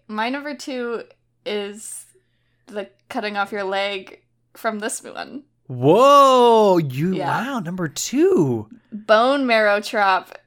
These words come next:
Speaker 1: I don't know what else to call it 'cause I don't know if it has an official name
Speaker 2: The
Speaker 1: yet.
Speaker 2: Geely saw
Speaker 1: <laughs>
Speaker 2: trap, maybe?
Speaker 1: Geely saw trap, yeah, probably that. Uh,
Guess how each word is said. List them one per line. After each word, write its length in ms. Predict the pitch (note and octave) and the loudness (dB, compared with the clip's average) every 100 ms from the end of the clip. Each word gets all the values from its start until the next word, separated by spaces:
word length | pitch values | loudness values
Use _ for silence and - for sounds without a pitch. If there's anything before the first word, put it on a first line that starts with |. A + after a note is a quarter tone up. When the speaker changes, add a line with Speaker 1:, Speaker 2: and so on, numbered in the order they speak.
| - | 0
Speaker 1:
I 120 | A3+ | 0
don't 140 | B3+ | 0
know 80 | B3+ | -2
what 120 | A#3 | 0
else 180 | G#3+ A3 | -2 -4
to 40 | A3 | -12
call 280 | - G3+ F#3+ | -6 -4 -2
it 120 | - | -6
'cause 140 | - F3+ | -12 -8
I 100 | G3+ | -6
don't 160 | A3 A3 | -6 -6
know 120 | G#3 | -6
if 100 | G3 | -4
it 40 | |
has 160 | F#3+ F#3 | -6 -6
an 80 | D#3+ | -8
official 380 | - G#3 G3 | -12 -10 -10
name 140 | F3+ F3+ | -8 -2
Speaker 2:
The 80 | C#3+ | -2
Speaker 1:
yet. 300 | C#3+ E3 F#3 | 2 2 2
Speaker 2:
Geely 120 | G3+ | 2
saw 240 | - G#3 | 4 4
Speaker 1:
<laughs> 20 | |
Speaker 2:
trap, 280 | - A3 A3 | 4 0 -4
maybe? 320 | G#3 G#3+ A#3+ | -6 -10 -10
Speaker 1:
Geely 400 | B3 D4+ D#4 C4+ C#4 | -2 0 0 0 0
saw 200 | A#3 G#3+ | 0 0
trap, 280 | A3+ G3+ G3 | -2 -2 -2
yeah, 180 | G3+ - | -6 -6
probably 260 | - D#2 | -6 -6
that. 300 | C#2 - - - | -6 -6 -8 4
Uh, 540 | A#3+ A3+ G#3+ G3 | 6 8 8 4